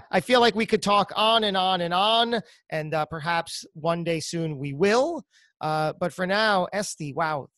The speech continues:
thank you for showing up, for opening up, and for sharing everything that's going on inside the head there with us. Really appreciate it.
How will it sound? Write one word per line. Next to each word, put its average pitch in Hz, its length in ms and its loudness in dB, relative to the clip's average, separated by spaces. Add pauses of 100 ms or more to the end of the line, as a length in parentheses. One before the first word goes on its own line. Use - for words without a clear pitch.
(120)
thank 226 320 0
you 135 320 -4
for 143 140 -6
showing 180 480 0
up, 151 200 0
for 156 220 -8
opening 208 420 4
up, 143 200 0 (340)
and 151 220 -8
for 165 140 -6
sharing 180 760 -2
everything 214 440 0
that's 160 200 -2
going 151 340 -2
on 139 300 -2
inside 151 760 -2
the 147 180 -8
head 135 280 -6
there 131 360 -4 (360)
with 139 180 -6
us. 127 380 -8
Really 202 420 2
appreciate 139 520 -2
it. 107 100 -20